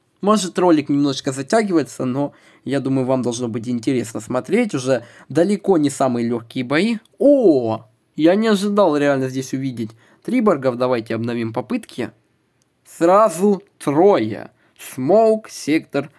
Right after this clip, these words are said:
Сабзира. Кстати, это три самых лучших триборга, так как Сайрекс хуже, чем они. Хуже, чем любой из них. Просто Сайрекс хуже всех.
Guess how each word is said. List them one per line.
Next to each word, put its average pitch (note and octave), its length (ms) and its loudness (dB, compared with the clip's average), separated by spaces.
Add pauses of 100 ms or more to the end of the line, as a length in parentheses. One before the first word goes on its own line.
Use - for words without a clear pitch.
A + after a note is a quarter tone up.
(120)
Сабзира. B2 600 -4
Кстати, C#3 320 -4
это B2+ 180 -6
три C#3 220 -2
самых B2+ 380 -6
лучших C3 420 -8 (320)
триборга, G#3+ 680 -2 (400)
так C#3+ 180 -2
как A#2+ 140 -6
Сайрекс F3 480 0
хуже, C3 320 -6
чем A2 240 -8
они. F2+ 280 -8 (580)
Хуже, A3 300 2
чем E3 200 0
любой C3 320 2
из A2+ 120 -6
них. - 180 -12
Просто - 320 -10
Сайрекс C#3+ 360 -2
хуже A#2+ 280 -6
всех. A2+ 260 -14